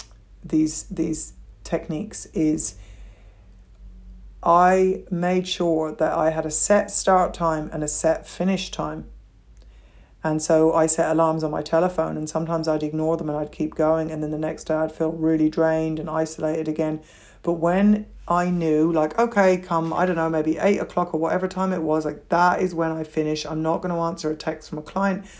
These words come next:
I'm not gonna reply to an email. You know, that is when I finish. And, and the same with start time, is that is actually when I start. Just because I don't have a client doesn't mean I don't start at that time. And so that really helped me to,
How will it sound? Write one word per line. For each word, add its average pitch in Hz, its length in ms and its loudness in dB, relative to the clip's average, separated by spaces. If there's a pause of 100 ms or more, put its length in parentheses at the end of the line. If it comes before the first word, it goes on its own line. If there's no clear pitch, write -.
(180)
I'm 165 120 -2
not 170 180 2
gonna 175 140 -2
reply 160 320 0
to 156 140 -6
an 151 100 -4
email. 175 440 0 (640)
You 190 100 0
know, 160 120 4
that 170 400 4
is 170 120 0
when 160 160 0
I 156 120 -2
finish. - 720 -4 (360)
And, 165 160 0
and 160 200 0
the 160 60 0
same 175 420 0
with 160 440 2
start - 420 2
time, 160 380 -4
is - 160 -6
that 170 280 2
is 160 120 -4
actually 160 420 -2
when 156 160 -2
I 160 120 -6
start. 185 520 2
Just 185 180 -4
because 180 220 -2
I 160 60 0
don't 156 180 -2
have 156 120 -8
a - 40 -8
client 196 520 0
doesn't 160 260 -4
mean 160 140 -2
I 151 80 -4
don't 151 200 -4
start 180 320 2
at 156 80 -4
that 147 160 -6
time. - 300 -6 (400)
And 185 100 -2
so 196 120 2
that 220 220 4
really 196 400 4
helped 170 260 2
me 160 200 0
to, 156 460 0